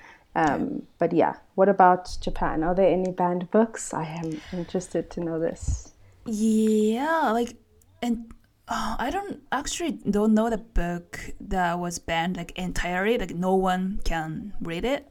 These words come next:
Speaker 1: But, like, at school, like, for
Speaker 2: Yeah.
Speaker 1: children only, um, I know this book. Uh, actually, it's not a book, but it's a comics.
Speaker 2: Okay.
Speaker 1: Um,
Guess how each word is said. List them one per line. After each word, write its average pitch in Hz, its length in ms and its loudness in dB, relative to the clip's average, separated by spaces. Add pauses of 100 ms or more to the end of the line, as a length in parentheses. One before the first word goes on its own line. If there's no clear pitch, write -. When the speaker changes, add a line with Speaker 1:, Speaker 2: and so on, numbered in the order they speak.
(160)
Speaker 1:
But, 190 160 -2
like, 185 220 -8 (120)
at 220 180 -8
school, 277 800 -4 (480)
like, 175 140 -8
for 226 160 0
Speaker 2:
Yeah. 208 120 2
Speaker 1:
children 190 420 0 (280)
only, 185 440 -8 (360)
um, 180 720 -2 (200)
I 202 200 0
know 196 180 0
this 202 240 -4 (280)
book. 190 400 -4
Uh, 202 40 0
actually, 311 380 0
it's 415 120 -2
not 214 280 4
a 208 120 0 (180)
book, - 500 -2
but 175 200 0
it's - 260 -12
a 175 100 -6
comics. - 760 -2 (840)
Speaker 2:
Okay. 185 340 4
Speaker 1:
Um, 180 460 -2